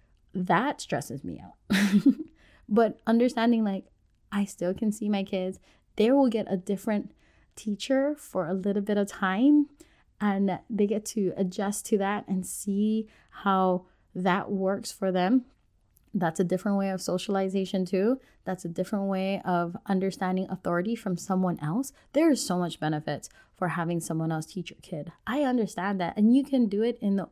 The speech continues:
own comfort of your home. So, I hope this encourages you. If you have a new job coming up, if you're going back to college, if you're doing something for you that is gonna take up your schedule,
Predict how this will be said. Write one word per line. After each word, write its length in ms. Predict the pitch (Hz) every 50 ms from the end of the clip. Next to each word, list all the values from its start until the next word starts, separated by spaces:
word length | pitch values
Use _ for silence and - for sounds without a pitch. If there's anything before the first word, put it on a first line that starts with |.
| _
own 260 | - 196 196 196 202 208
comfort 440 | - - 190 180 175 - 185 180
of 140 | - 180 180
your 120 | 165 165 160
home. 260 | - - - - - _ _ _ _ _ _ _ _ _ _ _ _ _ -
So, 340 | - - 240 226 - - - _ _ _ _ _ _ _ _ _ _ _ _ -
I 80 | 185
hope 260 | 190 196 269 302 294 -
this 180 | 285 269 -
encourages 600 | 247 233 202 - 220 196 196 180 - 170 160 156 165
you. 200 | 147 127 131 - _ _ _ _ _ _
If 240 | - 196 196 - -
you 480 | 220 214 233 240 247 247 247 226 - - _ _ _ _ _ -
have 380 | 208 208 - 202 190 190 190
a 80 | 185 -
new 200 | 190 190 190 180
job 360 | 175 - 190 170 175 180 -
coming 400 | - - - 185 175 175 175 180
up, 240 | 180 180 170 170 - - -
if 120 | - 165
you're 80 | - 185
going 340 | 196 - - 214 214 208 208
back 200 | 202 175 190 -
to 100 | - 190
college, 400 | - - - 170 175 170 175 - -
if 120 | 208 -
you're 100 | 269 254
doing 320 | 233 247 233 233 247 269
something 460 | 262 - - 214 208 202 - 254 247 233
for 220 | - - 208 196
you 480 | 190 175 175 175 196 208 226 262 294 269
that 240 | 220 190 160 - _
is 220 | - 190 190 196 208
gonna 260 | 208 233 226 220 208
take 280 | 214 - - 185 185
up 180 | 208 185 190 -
your 140 | 196 196 180
schedule, 560 | - - - 170 170 190 226 254 269 294 285